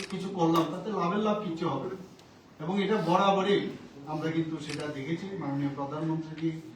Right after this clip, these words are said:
সেটার উপর প্রচন্ড জোর দিয়েছেন। এবং এতে করে এই যে এই নতুন আইন, তাতে করে কর্মসংস্থানের এটা কিন্তু নিশ্চয়তা বাড়িয়ে দিয়েছে। একশো দিন ছিল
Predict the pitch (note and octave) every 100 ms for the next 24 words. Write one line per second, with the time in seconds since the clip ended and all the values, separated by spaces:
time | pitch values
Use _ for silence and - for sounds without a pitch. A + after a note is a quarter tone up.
0 | - - C#3+ D3 D3 D3+ C#3+ C#3+ F#3+ G3
1 | F#3 E3+ D#3+ D#3 D#3+ E3 E3+ - - -
2 | - - - - - - - D#3 G3+ G3
3 | F3+ A#3+ A#3+ G#3+ - - - - - -
4 | G3+ G#3 A3 A3 G#3+ F#3+ - - - -
5 | - D#3 E3 F#3+ G3 G#3+ F#3 C#3 - -
6 | - - - - - - D#3+ G3+ G#3 A3
7 | A3 G3+ G#3 G#3+ - G3+ F#3+ - A3+ G3+
8 | - - - - D3 D3+ F3 F#3 G3 A3+
9 | - E3 F#3+ - G3+ F#3+ F3+ - - C3
10 | C3+ C#3 A#2+ A#2 F#2 - - - - -
11 | - D3+ E3 - G#3 G#3 G3+ G#3